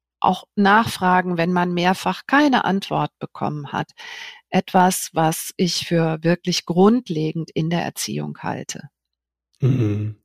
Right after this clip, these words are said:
Speaker 2: Das heißt, wenn ich Sie richtig verstehe, selbst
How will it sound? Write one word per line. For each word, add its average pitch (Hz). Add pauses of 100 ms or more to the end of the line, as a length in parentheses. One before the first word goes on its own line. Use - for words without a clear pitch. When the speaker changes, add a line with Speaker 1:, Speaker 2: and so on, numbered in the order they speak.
(680)
Speaker 2:
Das -
heißt, 139
wenn 131
ich 117
Sie 120
richtig 127
verstehe, 120 (720)
selbst 131